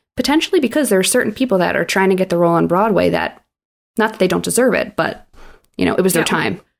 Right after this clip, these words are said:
Speaker 2: Well, also keep in mind, a lot of people on Broadway keep those jobs forever. Like, they stay
Speaker 1: Yeah.
Speaker 2: in that role for a very long time. There is one actress who was on, who was in Cats on Broadway in New York when it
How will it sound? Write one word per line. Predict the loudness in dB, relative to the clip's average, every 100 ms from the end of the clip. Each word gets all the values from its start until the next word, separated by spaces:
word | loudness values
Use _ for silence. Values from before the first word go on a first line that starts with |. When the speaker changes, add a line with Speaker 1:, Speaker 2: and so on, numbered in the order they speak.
| _ _ 0
Speaker 2:
Well, |
also | 0 0
keep | 0
in | 0
mind, | 0 0
a |
lot | -2 -4
of |
people | -8 -8 -6
on | -6
Broadway | -4 -4 -2 -6
keep | -8 -10 -10 -8
those | -8 -8 -10 -14 _ _ _ _ _ _ _ _ _ -10
jobs | -6 -6 -6 -10
forever. | -8 -6 -6 -10 _ _ _ -6 -6 -12 -14 -12
Like, | -8
they | -6
stay | -4
Speaker 1:
Yeah. | -4
Speaker 2:
in |
that | -6
role | -8 -10
for |
a | -6
very | -6
long | -6
time. | -10 -10 -4
There | 0 0
is | 0
one | -4 -4 -2
actress | -4 -6 -10 -12 -12 -8
who | -4 -6 -8 _ _ _
was | -6 -4
on, | -6 -4 -4 -6 -10 -8
who | -8 -8 _ _
was | -8 -8 -4
in | -4 -4
Cats | -4 -4 -4 -8
on | -8
Broadway | -6 -6 -6
in | -6
New |
York | -6 -8
when | -10
it | -12